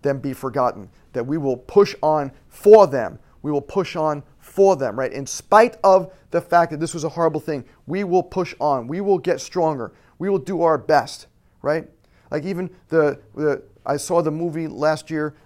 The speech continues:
about the, the Boston Marathon and what happened with the Boston Marathon a bunch of years ago, unbelievable strength during that tragedy, right? That's the American way.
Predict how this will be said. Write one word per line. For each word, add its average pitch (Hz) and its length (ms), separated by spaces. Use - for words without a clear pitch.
about 143 360
the, 127 200
the 127 280
Boston 165 360
Marathon 143 580
and 127 140
what 139 140
happened 151 360
with 135 120
the 135 60
Boston 139 340
Marathon 135 320
a 117 40
bunch 120 260
of 127 80
years 127 200
ago, 110 300
unbelievable 220 1000
strength 214 580
during 185 280
that 160 160
tragedy, 123 560
right? 135 240
That's - 260
the 185 120
American 147 480
way. 110 280